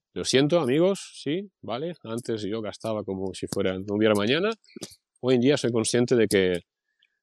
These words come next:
hay otras prioridades en mi vida y, sorry, que tenía cien euros de, para cenar fuera esta semana o este mes y, mira, me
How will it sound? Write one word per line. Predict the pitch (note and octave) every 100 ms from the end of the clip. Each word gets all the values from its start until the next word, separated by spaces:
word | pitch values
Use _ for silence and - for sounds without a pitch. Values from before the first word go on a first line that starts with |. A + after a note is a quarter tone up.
| _ -
hay | B2+
otras | B2+ A2
prioridades | B2 A#2 A2 G#2+
en |
mi | A2 C#3
vida | F#3 G3+ F3+ _
y, | A2 G#2+ G2+
sorry, | - B2+ A2+ A2+ -
que | G2
tenía | - G#2+ G#2+ G2 F2+
cien | A2 A#2
euros | A2+ G#2 -
de, | G#2+ G2 F#2 F2+ - - _ _ _ _ _ _
para | - G2 F#2
cenar | G2+ G#2 A2 G#2 G2+ F#2+ -
fuera | - - A#2 A2 G#2+ F#2+ _ -
esta | A2 A2+ G#2+ G#2
semana | - A#2 E3+ G3 D3+
o |
este | A#2+ - C3+
mes | F3+ A#3+ A3
y, | B2
mira, | A2 G2+ A2 F#2+
me | F2